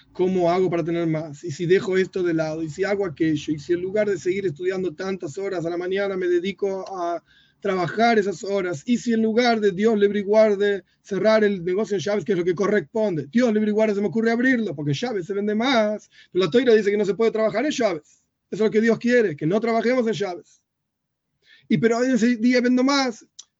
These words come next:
Empieza la persona a hacer cálculos y maquinaciones y pensamientos, "¿cómo hago para aumentar mi parnasa, mi sustento?". Y este, estos pensamientos que fluyen como un río,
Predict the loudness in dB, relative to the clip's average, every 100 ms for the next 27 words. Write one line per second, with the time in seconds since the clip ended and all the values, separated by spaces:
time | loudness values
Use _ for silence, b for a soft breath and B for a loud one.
0 | _ -4 -2 -4 -4 -4 -4 -4 -4 -4
1 | -6 -2 -2 0 -2 0 -2 -2 -4 -4
2 | -4 -2 -2 -6 -10 b b b -6 -4
3 | -2 0 4 4 2 -6 0 2 2 2
4 | 2 2 2 2 0 -4 -4 -8 -2 0
5 | 0 -2 -2 -2 -2 -2 -2 -4 -4 -2
6 | 0 -2 -4 -6 -4 -6 -4 0 0 0
7 | 0 -2 -6 _ _ _ _ b b b
8 | 4 4 4 -2 -6 -6 -2 -2 2 2
9 | 2 2 4 4 4 0 -4 -8 -12 -14
10 | -6 -4 -2 0 0 0 0 2 2 0